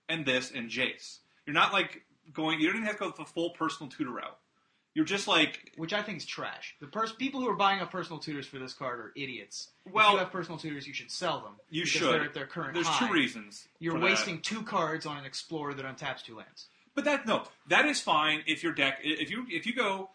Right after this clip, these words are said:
Speaker 1: turn one Delver, turn two Mongoose Personal Tutor or something, and then you, like, take an extra turn,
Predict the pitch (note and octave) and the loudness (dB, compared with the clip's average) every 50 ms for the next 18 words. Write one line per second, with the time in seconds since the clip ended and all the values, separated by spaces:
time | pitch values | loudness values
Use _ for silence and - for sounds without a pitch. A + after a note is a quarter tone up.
0 | _ _ _ - - - G3 G#3+ A3 A3 G#3+ G3+ G3 G3 F#3+ G3 - _ _ _ | _ _ _ -10 -4 -2 0 0 2 2 4 4 4 2 0 -6 -14 _ _ _
1 | _ - C3 - C#3+ C#3+ C3+ B2+ A#2+ A#2 A2 G#2+ G#2+ A2 G#2+ - _ _ _ - | _ -6 2 6 8 8 8 6 4 2 0 0 0 0 -2 -6 _ _ _ -10
2 | - - F3+ G3+ G#3 G3 - E3+ E3 D#3+ D#3 D3 B2 A#2 A#2+ D3+ E3 D#3+ D#3 D#3+ | -4 -2 0 0 0 -2 0 4 4 4 4 4 2 2 2 2 2 2 0 0
3 | D#3+ D#3 - - C#3+ C#3 C3+ - B2 A2+ - A#2+ A2+ G#2+ G#2+ G#2 G#2 G2+ - - | 0 0 -2 -2 -2 -2 -2 -4 -8 -8 -8 -6 -6 -4 -4 -4 -4 -6 -8 -12
4 | _ _ _ - G#2+ - - B2 A#2 A2+ B2+ A#2+ A2+ A2+ A2+ B2 B2+ C#3 D3 D3 | _ _ _ -12 -8 -4 -2 -2 -2 -2 -2 -2 -2 -2 -4 -4 -4 -2 0 0
5 | D3+ C#3+ C3 A#2+ A#2 A2+ - - _ _ _ _ _ _ _ _ _ - - - | 2 4 6 6 4 2 0 -8 _ _ _ _ _ _ _ _ _ 0 4 4
6 | G3+ G3 G3 F#3+ F3+ - - D#3 - D#3+ D3 C#3 C#3 C3+ C3+ C3+ C3 C3 C3 C3 | 4 6 4 0 0 -2 -4 -2 2 4 6 8 8 6 6 4 2 0 -4 -6